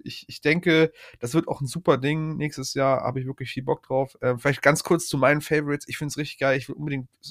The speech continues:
Spirit Box live sehen. Hab ich richtig Bock drauf. Ähm, dann, äh, auf jeden Fall, äh, Rin.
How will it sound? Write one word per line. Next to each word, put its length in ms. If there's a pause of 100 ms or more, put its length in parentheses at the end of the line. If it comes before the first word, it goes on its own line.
(180)
Spirit 320
Box 260
live 220
sehen. 320 (260)
Hab 120
ich 120
richtig 240
Bock 220
drauf. 340 (560)
Ähm, 420 (800)
dann, 460
äh, 340
auf 220
jeden 240
Fall, 480
äh, 80
Rin. 480